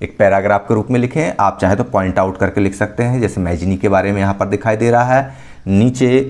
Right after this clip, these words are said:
दो नंबर पर काउंट कैमिलो दे काबूर के बारे में टिप्पणी लिखिए, यूनानी स्वतंत्रता युद्ध पर टिप्पणी लिखिए।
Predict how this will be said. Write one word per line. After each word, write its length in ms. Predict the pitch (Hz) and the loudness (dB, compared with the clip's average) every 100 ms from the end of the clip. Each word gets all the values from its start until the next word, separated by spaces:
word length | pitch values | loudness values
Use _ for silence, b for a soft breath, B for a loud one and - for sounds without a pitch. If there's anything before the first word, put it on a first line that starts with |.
| 113 | -4
दो 280 | 90 107 | 0 2
नंबर 340 | 117 107 107 104 | 2 2 2 0
पर 400 | - 113 113 - B B - | 2 0 0 -10 B B 0
काउंट 440 | 101 117 120 - - - - | 0 0 -2 -4 -14 -8 0
कैमिलो 540 | 104 110 113 113 120 | 2 4 2 4 2
दे 220 | 104 95 95 | 2 0 0
काबूर 500 | - 95 90 107 117 | 0 0 2 2 2
के 120 | 117 | 2
बारे 200 | 113 113 | 2 0
में 100 | 110 | -2
टिप्पणी 300 | 110 - 113 | -6 -2 0
लिखिए, 500 | 117 113 120 113 123 B B B B - | 0 0 0 0 -2 B B B B -6
यूनानी 460 | 98 101 104 113 | 0 2 2 2
स्वतंत्रता 640 | 110 104 92 98 98 98 104 | 0 -2 -2 -2 -2 0 0
युद्ध 300 | 98 98 98 | 2 0 2
पर 160 | 104 107 | 0 0
टिप्पणी 320 | - - 110 | -2 -2 0
लिखिए। 520 | 110 107 120 117 113 | 0 0 2 2 0